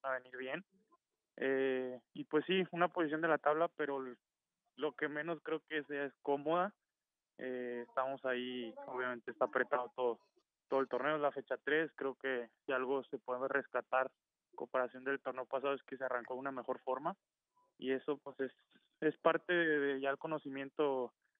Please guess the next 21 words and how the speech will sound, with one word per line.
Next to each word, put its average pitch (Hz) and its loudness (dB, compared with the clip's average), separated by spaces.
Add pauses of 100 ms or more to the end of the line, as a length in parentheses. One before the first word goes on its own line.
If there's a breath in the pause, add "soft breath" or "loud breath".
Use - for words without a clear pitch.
(240)
en 127 -4
general 131 4
que 143 -2
tenemos 131 -10
todos 139 2
los 135 -2
compañeros, 143 -2 (140)
ya 120 0
de 120 -6
tiempo 123 -6
trabajando 120 0
con, 117 -10 (200)
con 123 -4
el 117 -6
cuerpo 120 -2
técnico, 165 -4 (480)
y 135 0
es 139 0
importante 165 0
que - -4
desde, 135 0